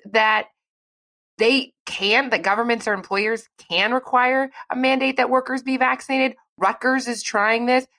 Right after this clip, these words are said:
Of course, there is that huge argument that there's not full approval, but the U S Equal Opportunity Commission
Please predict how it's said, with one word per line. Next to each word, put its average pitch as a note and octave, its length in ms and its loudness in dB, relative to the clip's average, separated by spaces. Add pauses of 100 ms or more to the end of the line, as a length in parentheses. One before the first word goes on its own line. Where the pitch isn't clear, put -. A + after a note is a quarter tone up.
(160)
Of - 80 -8
course, C4+ 240 0
there A#3+ 160 4
is A#3+ 160 2
that G#3 160 0
huge G#3+ 240 -8
argument E3+ 560 -2
that D3+ 180 0 (280)
there's F#3+ 140 -4
not - 240 -2
full F3 160 0
approval, E3+ 600 -4 (260)
but G#3 220 0
the G#3 220 -2
U A#3+ 160 2
S A#3 200 0
Equal A3 220 -2
Opportunity A#3+ 680 0
Commission A3+ 540 -2